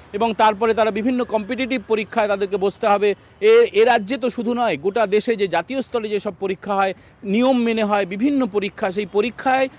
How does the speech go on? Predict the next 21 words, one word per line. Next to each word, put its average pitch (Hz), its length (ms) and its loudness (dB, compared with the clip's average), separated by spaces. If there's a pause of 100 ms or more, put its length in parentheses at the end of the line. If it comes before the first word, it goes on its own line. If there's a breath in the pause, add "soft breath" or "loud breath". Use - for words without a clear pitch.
(140)
আবেদন 220 380 2
করতে 233 340 -2
হলে 233 260 4
স্নাতক 190 540 2
উত্তীর্ণ 233 520 -2
যে 214 100 0
সার্টিফিকেট, 208 640 -2 (280 loud breath)
সেটা 254 260 2
যদি 240 220 0
পেতে 202 260 0
দেরি 196 240 2
হয়ে 208 220 2
যায়, 208 240 4 (320 loud breath)
তাহলে 247 480 4 (300 loud breath)
সমস্যা 233 440 0
হবে 214 260 2
এ 190 120 0
রাজ্যের 202 340 2
লক্ষ 190 260 -2
লক্ষ 214 320 -2
ছাত্রছাত্রীর। 202 800 -2